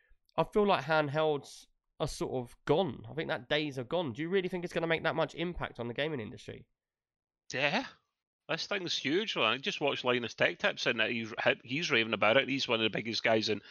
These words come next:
Speaker 1: Yeah.
Speaker 2: YouTube tech side of things. So, and plenty of people commute, Nick. Plenty of people commute long
Speaker 1: Yeah,
Speaker 2: commutes,
Speaker 1: but that's the thing. That's,
Speaker 2: certainly in the
Speaker 1: that's
Speaker 2: U K.
Speaker 1: probably where it lies. Is because I'm very,
Speaker 2: Yeah.
Speaker 1: I'm either on this computer all day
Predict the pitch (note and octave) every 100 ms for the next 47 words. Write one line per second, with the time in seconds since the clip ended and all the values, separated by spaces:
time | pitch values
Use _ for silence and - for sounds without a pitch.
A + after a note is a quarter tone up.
0 | - _ - A#2 D3 C3 A2+ - - A2+
1 | - - - - A#2+ A2+ B2 B2+ B2+ -
2 | A#2+ A#2 A2 _ _ - C#3+ E3 C3+ F3+
3 | G#3 - A3+ G#3 - F3+ G#3 C#3+ C#3+ -
4 | - - E3 F#3 - F3 D#3 D3 - B2
5 | A2 A#2+ C#3 D3+ D3 C#3+ E3 E3+ E3 F3
6 | C#3+ B2+ A#2+ A#2 E3+ - - D#3+ D3 D3+
7 | C#3 C3 D#3+ C#3+ A#2 - D3+ D3+ D3+ C#3+
8 | D3 C3+ B2+ - - A2+ A2 _ _ -
9 | E3 F3 D3+ D3 F3 D#3+ D#3+ - B2+ B2
10 | D#3 F#2 A2+ G#2 A2 G#2+ A#2+